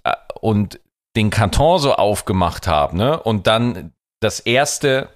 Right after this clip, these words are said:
Exemplar so in den Händen hielt, da dachte ich mir, ja, sieh mal an. Also als du damals, äh, von Niederbayern nach Köln gegangen bist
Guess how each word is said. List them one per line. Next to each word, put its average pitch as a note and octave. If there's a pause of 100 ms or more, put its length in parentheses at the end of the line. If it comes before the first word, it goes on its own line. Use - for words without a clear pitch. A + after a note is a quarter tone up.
(480)
Exemplar A#2
so A2
in G#2
den F#2+
Händen C#3
hielt, G2+ (600)
da G#2+
dachte D#3
ich D3
mir, C3+ (680)
ja, C3
sieh C#3+
mal C3+
an. E2 (140)
Also G#2+
als -
du F3+
damals, B2+
äh, G2+
von F#2+
Niederbayern A#2+
nach G#2+
Köln D3
gegangen D2+
bist E2